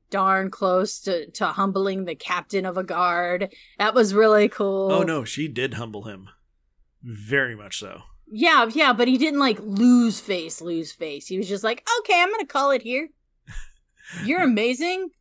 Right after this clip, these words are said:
Speaker 1: Don't get me wrong, and I'm old. But, wow,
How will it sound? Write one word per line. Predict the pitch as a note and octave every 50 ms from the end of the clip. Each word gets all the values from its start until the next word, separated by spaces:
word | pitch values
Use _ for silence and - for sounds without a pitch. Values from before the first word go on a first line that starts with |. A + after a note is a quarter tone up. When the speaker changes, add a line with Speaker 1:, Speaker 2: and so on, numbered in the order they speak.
| _ _ _ _ _ -
Speaker 1:
Don't | - G#3 A#3 A#3+
get | - C#4 C4
me | B3+ C4 B3+
wrong, | B3 B3+ B3+ C4 C4+ C4+ C4 B3+
and | - - F#3 F3+ F3+
I'm | F3 G3+ A3 B3 C4
old. | B3 B3+ A#3+ A3 G3 F3+ F3 _ _ _ _ _ _ _ _ _ _
But, | - A3 A3 G3 - _ _
wow, | A3+ A#3+ A#3+ A#3+ G#3+ G3+ G#3 G#3 F#3 -